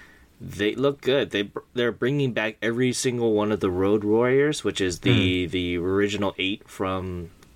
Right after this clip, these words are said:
Speaker 1: um, Street Fighter Two. And the redesigns look good. People were bitching about Cammy's design, but that's because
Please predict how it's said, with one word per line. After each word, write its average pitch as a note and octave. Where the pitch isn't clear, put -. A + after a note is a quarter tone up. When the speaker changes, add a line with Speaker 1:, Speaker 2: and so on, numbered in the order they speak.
Speaker 1:
um, E2
Street F#2+
Fighter F2+
Two. C#3
And F#2+
the G#2+
redesigns G#2
look A2
good. F#2+
People G2+
were G2
bitching G2
about F#2
Cammy's F2+
design, E2+
but E2
that's E2+
because E2+